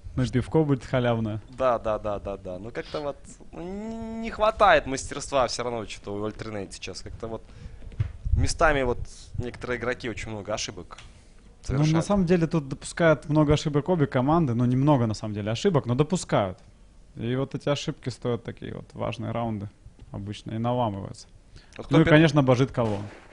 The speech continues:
Speaker 2: Да, кто первый прекратит ошибаться, тот и победит. Сейчас посмотрим. Нога, он стреляет.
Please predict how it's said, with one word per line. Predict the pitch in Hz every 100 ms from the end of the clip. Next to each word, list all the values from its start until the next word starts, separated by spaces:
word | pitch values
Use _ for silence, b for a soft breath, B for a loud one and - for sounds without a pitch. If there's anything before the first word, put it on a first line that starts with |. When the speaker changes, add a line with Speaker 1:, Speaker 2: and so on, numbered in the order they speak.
| - -
Speaker 2:
Да, | 117
кто | -
первый | 170 175 160
прекратит | 151 156 160 160
ошибаться, | 139 151 147 165 -
тот | 117
и | 117
победит. | 107 117 117 87
Сейчас | 92
посмотрим. | - 110 113 - - b b b b b b - - - - - - - - - - - - - - - - - - - -
Нога, | 92 - 82 110 120 - 98
он | 98
стреляет. | - 101 95 95 113